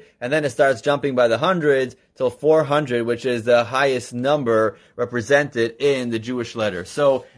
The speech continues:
every letter has a number. So in Hebrew, we don't use the number signs, the Arabic, uh, number signs. Those are maybe a thousand years old. We talk about, this is going back thousands of years.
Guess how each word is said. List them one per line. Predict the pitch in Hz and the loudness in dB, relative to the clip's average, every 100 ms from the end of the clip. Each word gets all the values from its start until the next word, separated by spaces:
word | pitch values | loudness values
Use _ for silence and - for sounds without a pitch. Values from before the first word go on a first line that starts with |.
| - | -2
every | 170 208 190 151 | 2 2 0 -2
letter | 143 151 202 165 107 98 143 _ - - - | -2 2 2 2 -2 -2 -6 _ -20 -20 -18
has | - 139 139 | -6 -4 -4
a | 143 | -6
number. | 151 175 202 139 98 | -2 0 0 0 -4
So | 98 139 | -4 -6
in | 135 | -6
Hebrew, | 123 165 247 151 131 117 117 135 _ _ _ - | -6 -4 -4 -2 -2 0 -2 -6 _ _ _ -8
we | 135 | 0
don't | 175 165 | 2 2
use | 143 170 156 143 127 113 | 2 4 4 0 -6 -8
the | 120 131 | -4 -2
number | 127 143 190 151 | -2 -2 -2 -4
signs, | 123 113 98 98 104 | -4 -4 -4 -6 -6
the | 101 107 | -6 -4
Arabic, | 107 107 127 143 123 117 - _ _ _ _ _ _ _ _ _ _ - - | -4 2 2 2 -2 -4 -10 _ _ _ _ _ _ _ _ _ _ -20 -10
uh, | 113 110 | -4 0
number | 117 170 151 | 0 0 -2
signs. | 117 117 95 107 110 | -2 -2 -2 -4 -4
Those | 123 120 | -2 0
are | 113 | 0
maybe | 110 123 120 | 0 -4 -2
a | 107 | -2
thousand | 123 127 123 113 | 2 2 0 -4
years | 110 117 | -4 0
old. | 165 123 120 - - | 0 0 -2 -8 -14
We | 123 | -12
talk | 117 143 147 | 0 2 2
about, | 147 143 139 139 | 0 2 2 0
this | 139 151 | -8 -10
is | 135 | -8
going | 123 147 139 | -4 -4 -2
back | 139 135 123 - - 104 | 0 0 -2 -10 -20 -10
thousands | 127 170 175 143 | -2 0 0 -4
of | 117 | -6
years. | 107 104 113 139 | -4 -4 -6 -8